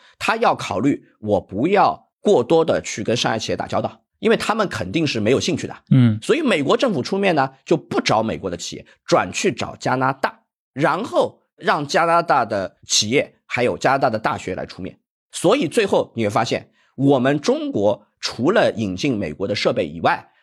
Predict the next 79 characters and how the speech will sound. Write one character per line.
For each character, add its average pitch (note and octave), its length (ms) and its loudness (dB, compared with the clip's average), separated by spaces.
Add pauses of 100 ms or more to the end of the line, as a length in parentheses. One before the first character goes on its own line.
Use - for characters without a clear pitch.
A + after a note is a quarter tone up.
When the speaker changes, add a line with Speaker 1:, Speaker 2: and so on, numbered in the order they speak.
Speaker 1:
还 - 260 -2
美 A2+ 240 2
国 A2+ 320 0
这 A#2+ 100 -4
个 G2 260 -4 (300)
出 - 120 0
钱， C#3+ 240 -2 (200)
让 D3 280 0
中 E3 260 -2
国 A2 160 0
的 G#2+ 300 2 (200)
这 G#2+ 120 -6
个 F2+ 80 -6
科 D3 160 -2
学 C3+ 100 0
技 C3+ 80 -6
术 C3+ 60 -4
人 A2 100 -2
员 A#2+ 180 0 (200)
到 D3 400 0
美 F#2+ 160 -2
国 G2+ 200 0
和 G2+ 140 -2
加 A#2+ 140 0
拿 A#2+ 100 2
大 G#2 160 0
去 F2+ 180 -10
学 G#2 220 -6
习 G2+ 320 -8
青 - 180 -6
霉 A#2+ 160 -2
素 A2+ 200 -4
的 E2 120 -8
生 A2+ 140 -8
产 F#2 140 -10
工 A2+ 100 -4
艺， D3+ 160 -8 (160)
Speaker 2:
嗯。 C3 100 8
Speaker 1:
对 B2 60 8
吧？ A#2 80 8
去 - 200 2
哪 F3+ 120 2
里 A3+ 100 -4
呢？ E3+ 160 0 (140)
哎， A#2 180 0
加 D3 220 2
拿 D3 180 2
大 C3+ 160 2
多 B2+ 200 2
伦 A#2 120 2
多 A#2+ 140 2
大 F#2+ 160 -2
学， - 320 -16
还 A2+ 160 -6
有 G2 100 -2
它 G#2+ 140 -4
下 A2+ 180 0
面 F2+ 220 -6
的 D#2+ 160 -8 (100)
康 B2 220 -2
诺 A#2+ 100 2
特 F#2 140 -6
实 F2 140 -8
验 F2+ 100 -10
室。 - 180 -10 (300)
这 G#3+ 140 2
个 B2 40 0
过 G#2 140 -4
程 G#2 80 -8 (140)
就 F3 100 4
是 E3 60 4
他 E3 160 0
还 C#3 180 -2
给 B2 80 -2
你 A2 80 0
培 - 120 -10
训 G2 120 -2
技 F#2+ 140 -8
术、 - 100 -14